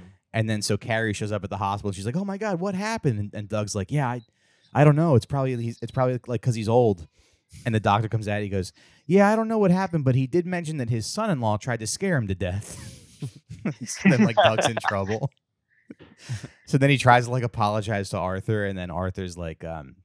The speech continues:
Arthur, like, won't talk to him. And then Arthur goes, "Do you ever, uh," he's like, "D-,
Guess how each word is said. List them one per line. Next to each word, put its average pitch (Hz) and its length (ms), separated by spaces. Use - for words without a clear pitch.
Arthur, 120 280
like, 98 160
won't 92 200
talk 92 280
to 95 80
him. 87 300
And 101 160
then 95 80
Arthur 95 260
goes, 87 360
"Do - 300
you 190 100
ever, 220 180
uh," 170 380
he's 123 180
like, 120 200
"D-, 170 100